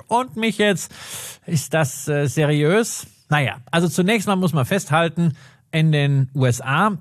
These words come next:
gibt's eine ganze Reihe von Plattformen, wie zum Beispiel Forge Global, auf denen man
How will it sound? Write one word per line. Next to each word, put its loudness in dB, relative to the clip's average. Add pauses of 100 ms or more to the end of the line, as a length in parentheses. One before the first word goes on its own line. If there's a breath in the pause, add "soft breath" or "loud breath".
(120)
gibt's -2
eine 2
ganze 2
Reihe 2
von 0
Plattformen, 0
wie 0
zum -4
Beispiel 0
Forge 0
Global, 2 (420 loud breath)
auf 0
denen 0
man -2